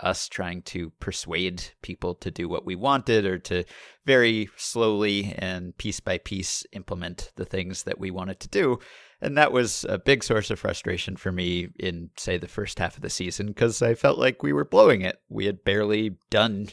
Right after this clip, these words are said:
anything that we wanted to do. We had these grand plans of how we're gonna run a baseball team, and basically it was more or less a, a regular baseball team. At times, we were gathering data that was not typically available at that level of baseball. This is, by the way, the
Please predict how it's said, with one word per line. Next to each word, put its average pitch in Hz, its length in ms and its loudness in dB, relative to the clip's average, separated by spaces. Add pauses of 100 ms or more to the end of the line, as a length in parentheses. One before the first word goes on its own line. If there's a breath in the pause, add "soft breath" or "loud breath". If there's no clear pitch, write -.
(120)
anything 92 600 0
that 107 180 2
we 98 160 0
wanted 95 320 0
to 104 80 -4
do. 120 180 0
We 82 140 -2
had 90 180 -2
these 85 200 -6
grand 92 420 -2
plans 95 480 0 (320 loud breath)
of 90 160 -2
how 92 160 0
we're 90 100 -2
gonna 92 160 -2
run 101 160 0
a 104 60 -4
baseball 135 400 6
team, 120 320 -2 (360 loud breath)
and 135 520 4
basically 131 580 4 (180)
it 110 320 2
was 110 640 2
more 104 180 0
or 113 60 0
less - 320 0
a, 120 260 4
a - 120 -2
regular 127 340 2
baseball 165 380 4
team. 98 240 -2
At - 120 -6
times, 107 400 4
we 104 140 -2
were 101 260 2 (360 loud breath)
gathering 127 420 6
data 123 540 4
that 120 280 2
was 113 320 -4
not 110 280 -4
typically 110 380 -2
available 131 640 6
at 120 220 2
that 120 240 0
level 104 320 0
of - 140 -6
baseball. 110 440 4
This 95 220 -8
is, - 140 -10
by 92 180 0
the 90 100 -2
way, 90 140 -2
the 85 280 -6